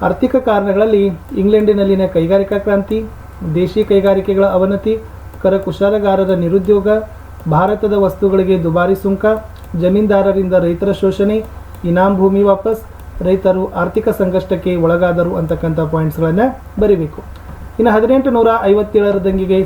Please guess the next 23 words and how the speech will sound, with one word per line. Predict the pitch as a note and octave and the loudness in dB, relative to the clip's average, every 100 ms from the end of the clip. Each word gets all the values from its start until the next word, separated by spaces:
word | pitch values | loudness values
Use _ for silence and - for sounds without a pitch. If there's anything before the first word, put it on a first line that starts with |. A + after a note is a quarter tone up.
| - | 0
ಸೈನಿಕ | F3 G#3+ G#3+ | 2 2 2
ಮತ್ತು | G3+ F#3 - F#3 F#3 - - - - - - - - | 0 0 -2 -2 -2 -8 -16 -18 -18 -18 -18 -18 -6
ಎಸ್ | F3 - | -6 -6
ಆಡಳಿತ | - F#3+ F#3 F3 | 0 0 0 -2
ಕಾರಣಗಳು. | E3 E3+ D#3+ D#3 D3+ - | -2 0 -2 -2 -4 -4
ಈ | G3+ | -4
ಪ್ರಶ್ನೆಯಲ್ಲಿ | G3+ G3 B3 A#3+ A3+ | 0 0 2 2 2
ನಿಮಗೆ | A3 G#3+ | 2 2
ಮೂರು | F#3+ G#3+ | 4 4
ಮತ್ತು | G#3 G3 | 2 2
ನಾಲ್ಕು | G3 F#3+ F#3+ | 2 2 2
ಮಾರ್ಕ್ಸ್ | F#3+ - G3 | -2 0 -4
ಆರಾಮಾಗಿ | - E3+ F#3 F3+ F#3+ | -2 0 2 2 2
ಬಂದೇ | F3 E3 | 0 0
ಬರ್ತಾವೆ. | F3+ D#3 D3 D3 - - - - F3+ | 0 -2 -2 -6 -8 -18 -20 -10 -2
ಆಡಳಿತಾತ್ಮಕ | G3 A3 A3 G#3+ G#3+ G#3 G3 - - | 4 4 4 -2 -2 -2 -2 -2 -2
ಕಾರಣ | F#3+ F#3 | 0 2
ನೆನಪಿಟ್ಕೊಳ್ರಿ. | F#3+ F3+ F3+ F3 - E3 G3+ B3 - - - - - - | 0 0 -2 -4 0 2 2 2 0 -2 -6 -16 -6 -2
ಹೊಸ | A3 C4+ | 2 2
ಬ್ರಿಟಿಷ್ | A3 A3 A#3+ - | 2 -2 -2 -2
ಕಾನೂನುಗಳು | G#3 G3+ G#3+ G3+ G3+ G3 E3 - - - | 0 2 2 4 4 4 0 -10 -18 -8
ಸೃಷ್ಟಿಯಾಗ್ತವೆ. | F#3+ - A3 G3 F#3+ G3+ G#3 A3 F#3+ - - - - - - - - - - - - - - | -4 0 2 0 2 0 2 0 -4 -16 -18 -18 -16 -18 -18 -20 -16 -14 -14 -14 -14 -14 -2
ಎಸ್, | G3+ A3 | 0 0